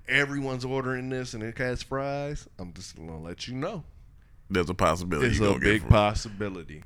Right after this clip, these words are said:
Speaker 1: I'm still gonna try it.
Speaker 2: Okay.
Speaker 1: But this rule is more in-house.
Speaker 2: I, I like where you're going because you're trying it.
Speaker 1: Yes.
Speaker 2: You're trying it. And that's, that's the first step because fries,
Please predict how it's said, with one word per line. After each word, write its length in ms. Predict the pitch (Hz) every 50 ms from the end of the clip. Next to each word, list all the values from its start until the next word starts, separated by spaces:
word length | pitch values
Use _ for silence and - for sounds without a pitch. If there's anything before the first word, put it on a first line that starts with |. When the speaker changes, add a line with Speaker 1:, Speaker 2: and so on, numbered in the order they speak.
| - - -
Speaker 1:
I'm 120 | - -
still 280 | - - - 120 117 113
gonna 220 | 107 113 107 104
try 380 | 104 - 123 117 110 101 82 67
it. 80 | -
Speaker 2:
Okay. 220 | 190 254 - - -
Speaker 1:
But 40 |
this 180 | - 131 143 -
rule 380 | 143 139 147 147 147 143 139 127
is 140 | 107 95
more 360 | 101 107 110 113 110 107 - - - -
in-house. 580 | 101 107 110 107 107 107 95 71 53 - - -
Speaker 2:
I, 180 | 98 101 98 87 - - - - - - - - - - -
I 80 | 101 101
like 240 | 98 98 104 110 -
where 140 | 110 107
you're 120 | 101 101 101
going 340 | 95 101 104 107 110 110 107
because 300 | 98 90 101 92 90 87
you're 100 | 90 87
trying 420 | - - 104 98 92 73 - 50
it. 100 | - - - - - - - - - -
Speaker 1:
Yes. 420 | - 120 113 92 78 - - - - -
Speaker 2:
You're 140 | - 87 87
trying 400 | - - 101 95 90 78 62 52
it. 120 | 50 50 -
And 220 | 69 80 80 80
that's, 200 | 85 92 92 -
that's 320 | - - 104 107 117 -
the 80 | - 113
first 300 | - - 110 107 104 -
step 340 | - 120 113 95 64 - 85
because 320 | 98 90 107 101 98 95
fries, 500 | - - 113 123 127 131 131 131 127 123